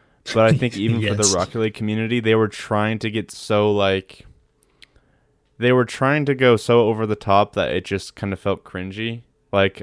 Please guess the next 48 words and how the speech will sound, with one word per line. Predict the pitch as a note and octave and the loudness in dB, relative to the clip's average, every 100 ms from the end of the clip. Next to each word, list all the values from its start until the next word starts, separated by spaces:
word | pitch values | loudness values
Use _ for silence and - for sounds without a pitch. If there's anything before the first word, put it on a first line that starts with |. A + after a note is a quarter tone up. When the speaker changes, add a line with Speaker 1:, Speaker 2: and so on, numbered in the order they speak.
| - | -8
Speaker 1:
uh, | F#2 G2 F#2 | 0 2 0
two | - G#2+ | -2 -6
seasons | - G#2+ A#2 A2 | -4 -4 -6 -6
ago | A2 A2+ | -2 0
was, | G#2+ G2 | 0 0
like, | F#2+ | -4
the | - | -6
cartoony | - G2 - G2+ G2 G#2 | -6 -6 -4 -6 -6 -4
one. | A2+ A#2 A#2+ B2 _ _ | -4 -4 -6 -12 _ _
Uh, | F#2 | 0
I | F#2 | 2
don't | G#2 G2+ | 2 0
remember | G2 | 0
Speaker 2:
Yeah. | G2+ G2 F#2+ | 0 0 -2
Speaker 1:
what, | - | -4
what | F#2+ | -2
it | F#2 | -2
was | E2+ - | -2 -6
called, | - F#2 F#2 F2+ | 0 2 0 -2
but | G2+ E2+ | -4 -2
with | F#2+ | -4
the | G2 F#2 - E2 - - | -4 -4 -6 -20 -20 -14
really | G#2 G#2 A#2 A2+ | -6 0 2 2
bad | G2+ G#2 G#2 | 2 2 2
Neo | G#2 G2+ | 0 -2
Tokyo, | - G2+ G2 G#2+ G2+ G#2 G#2 - - - - | 0 -2 -2 -2 0 0 -4 -14 -20 -20 -8
like, | F#2 - | -8 -8
too | - - C3+ | -8 2 2
over | A#2+ | 2
the | A2+ | -4
top. | - G#2+ G#2 | 0 0 0
Some | - | -6
people | A#2 A2+ G#2+ | -6 -4 0
liked | G2+ G2 G#2 | 0 -2 -6
it. | |
A | C2 | -4
lot | F#2+ | -4
of | G2+ | -4
people | G#2+ G2 | -6 -8
didn't | F2+ F#2 F2+ | -6 -6 -6
like | E2+ F#2 - | -8 -8 -4
it. | F#2+ - _ - _ _ | -6 -6 _ -20 _ _
Season | - C#3 D3 C#3 | 0 2 2 0
seven | - A#2+ A2 G#2+ | 2 0 2 0
was | G2+ | 0
a | G2 | -2
lot | F#2 F#2 F2+ | 0 0 0
better. | - E2+ G2+ B2 | -6 -6 -2 -4